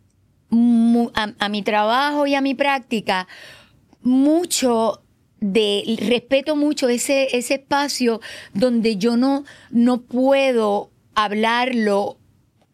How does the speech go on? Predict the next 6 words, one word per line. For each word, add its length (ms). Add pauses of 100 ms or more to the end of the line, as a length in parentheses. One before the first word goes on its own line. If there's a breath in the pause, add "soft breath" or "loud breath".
(320)
apalabrarlo 960
de 40
una 200
manera, 760 (360 loud breath)
eh, 400 (240)
lógica. 640